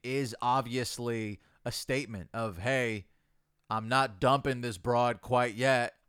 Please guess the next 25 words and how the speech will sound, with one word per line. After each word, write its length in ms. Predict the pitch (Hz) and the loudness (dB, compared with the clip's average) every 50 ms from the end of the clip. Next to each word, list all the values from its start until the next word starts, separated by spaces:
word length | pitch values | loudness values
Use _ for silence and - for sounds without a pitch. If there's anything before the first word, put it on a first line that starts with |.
| _ _ _ _ _ | _ _ _ _ _
I-, 60 | - | -8
it's, 520 | - 120 123 95 82 117 117 110 - - - - | -6 -4 -4 -4 -4 -6 -6 -6 -8 -10 -8 -6
it's, 340 | 123 120 - - - - - _ - | -6 -6 -6 -6 -10 -10 -12 _ -16
it's 280 | - - - 113 - - - | -12 -10 -10 -10 -8 -4 -2
obviously, 960 | 131 127 131 135 120 127 135 131 - - 131 127 131 127 123 120 120 113 107 - _ _ _ _ _ _ _ _ _ _ _ _ _ - | 0 0 0 0 -2 -2 -4 -4 -4 -6 -4 -2 -2 0 0 -2 -2 -4 -8 -12 _ _ _ _ _ _ _ _ _ _ _ _ _ -6
uh, 440 | 127 120 117 113 113 113 113 113 104 - | -4 -2 -2 -2 -2 -2 -2 -2 -4 -6
relevant 680 | 113 107 117 123 131 131 131 131 104 120 120 117 117 - _ - | -4 0 2 2 2 2 2 0 0 -2 -2 -4 -6 -8 _ -20
for 180 | - - - 123 | -10 -8 -6 -4
me 120 | 120 127 120 | -2 -2 -2
to 80 | 120 | -2
bring 280 | 107 104 120 127 131 127 | -2 0 -2 -2 0 0
her 80 | 127 120 120 117 | 0 0 2 2
around 500 | 117 120 127 135 131 123 117 113 113 110 | 2 2 2 2 2 2 0 0 -2 -4
because 300 | 113 113 - 123 113 107 | -6 -6 -4 -4 -6 -4
she 140 | - - 123 | -6 -6 -4
might 300 | 117 120 120 117 113 90 | -4 -2 -2 -4 -4 -4
be 160 | 120 127 131 | -4 -2 0
around 480 | 131 120 113 113 113 110 107 107 107 101 | 0 0 0 0 -2 -2 -2 -4 -4 -4
a 80 | 113 | -6
little 240 | 113 117 117 113 113 | -4 -4 -4 -4 -4
bit 120 | 95 117 | -4 -6
longer 480 | 107 107 113 117 120 123 127 117 113 110 | -4 -4 -2 -2 -2 -2 -2 -2 0 0
at 120 | 104 98 | 0 -2
least. 540 | 101 104 107 104 101 98 - - - - - _ _ _ _ _ _ _ _ _ _ _ | -4 -6 -6 -6 -6 -8 -10 -14 -16 -18 -20 _ _ _ _ _ _ _ _ _ _ _
Uh, 540 | - 117 113 110 107 104 104 107 104 101 101 | -6 -4 -4 -2 -2 -2 -2 -2 -2 -4 -6